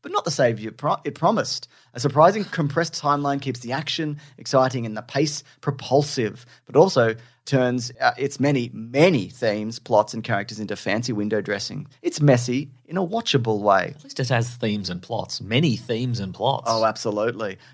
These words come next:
Speaker 1: Dorian Park says, "I've seen Black Adam. This is one of my most anticipated films, films of the year, and, and I did not disappoint. The action sequences were incredible, especially the ones with the J S A. The Rock crushes it as Black Adam. The film ends left them with the high hopes for the future of the D C E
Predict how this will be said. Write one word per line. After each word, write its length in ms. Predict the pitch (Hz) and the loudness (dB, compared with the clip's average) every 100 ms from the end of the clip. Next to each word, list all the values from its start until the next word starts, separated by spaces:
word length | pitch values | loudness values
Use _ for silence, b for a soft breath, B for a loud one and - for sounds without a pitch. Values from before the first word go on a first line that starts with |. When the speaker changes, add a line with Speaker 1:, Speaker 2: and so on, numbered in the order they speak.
| - | 2
Speaker 1:
Dorian 240 | 143 135 | 4 6
Park 240 | 135 127 | 6 4
says, 320 | - 127 120 - B | 4 -2 -2 -6 B
"I've 180 | 175 202 | 2 2
seen 320 | - 311 381 | 4 4 4
Black 300 | 330 220 180 | 4 4 4
Adam. 180 | 233 139 | 0 0
This 140 | 190 | -6
is 100 | 220 | -8
one 160 | 208 214 | -4 -4
of 60 | 196 | 0
my 120 | 185 | 0
most 240 | 196 226 208 | 2 0 0
anticipated 580 | 185 175 180 170 165 | -6 -2 -2 -2 -6
films, 240 | 165 175 160 | -10 -10 -12
films 320 | 170 180 160 | -12 -10 -6
of 180 | 185 165 | -8 -6
the 60 | 190 | 0
year, 140 | 202 | 0
and, 80 | - B B | 0 B B
and 140 | 262 294 | 2 2
I 80 | |
did 200 | - 320 | 2 2
not 160 | 294 233 | 4 6
disappoint. 440 | 208 180 156 180 | 4 0 -2 0
The 60 | 170 | 2
action 220 | 180 175 | 0 -2
sequences 440 | 156 175 151 143 139 | -8 -8 -8 -10 -8
were 100 | 143 | -6
incredible, 380 | 139 135 123 | -2 -4 -4
especially 340 | 123 131 127 131 | -8 -8 -8 -8
the 40 | |
ones 140 | 123 120 | -8 -8
with 80 | 113 | -14
the 60 | |
J 240 | 110 110 104 | -4 -2 -2
S 140 | - | -6
A. 140 | 107 104 | -10 -8
The 80 | 113 | -6
Rock 180 | 127 | -6
crushes 500 | - - 208 226 190 | -6 4 4 4 -2
it 80 | 180 | -6
as 120 | 160 123 | -6 -4
Black 200 | 156 156 | -2 0
Adam. 280 | 156 131 B 180 170 | 0 -2 B -16 -10
The 100 | 180 | -2
film 180 | 320 247 | 4 6
ends 240 | 208 165 | 4 2
left 220 | 180 180 147 B - | 0 0 -10 B -10
them 160 | 165 | -6
with 80 | 160 | 2
the 100 | 143 | 4
high 200 | 151 170 | 6 6
hopes 200 | 175 170 | 4 0
for 80 | 143 | -8
the 100 | 135 | -8
future 360 | 160 165 156 | -6 -6 -2
of 80 | 135 | -2
the 100 | 131 | -2
D 160 | 127 139 | -6 -6
C 420 | - 131 127 120 | -6 -6 -8 -8
E 80 | 127 | -6